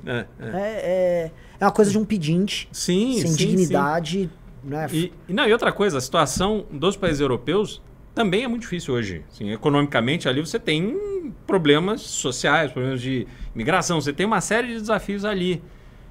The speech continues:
Speaker 1: Mas aí você olha, "Não, você tá mal, mas você tá melhor do que eu, então me dá o seu dinheiro."
Speaker 2: É, é isso.
Speaker 1: Entendeu?
Speaker 2: É,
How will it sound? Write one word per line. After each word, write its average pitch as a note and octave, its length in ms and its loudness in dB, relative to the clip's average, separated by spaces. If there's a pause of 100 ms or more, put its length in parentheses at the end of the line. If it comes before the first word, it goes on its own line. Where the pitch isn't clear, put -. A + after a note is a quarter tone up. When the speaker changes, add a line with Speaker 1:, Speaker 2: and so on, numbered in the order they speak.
Speaker 1:
Mas F3+ 240 0
aí A3 80 6
você A#3 380 0
olha, E3 800 2 (380)
"Não, A#3 120 -2
você G3+ 240 0
tá B3 220 4
mal, F#3 160 2
mas A#3+ 120 -4
você - 80 -8
tá A#3+ 120 -6
melhor A3+ 280 0
do - 80 0
que - 140 2
eu, A3 80 4
então - 160 -4
me C#4+ 100 -2
dá C4 140 -6
o D4 60 -8
seu C4+ 120 -10
dinheiro." G#3+ 460 0
Speaker 2:
É, B3+ 380 2
é - 20 8
isso. G3 340 2
Speaker 1:
Entendeu? A#3 220 2
Speaker 2:
É, F3 100 -2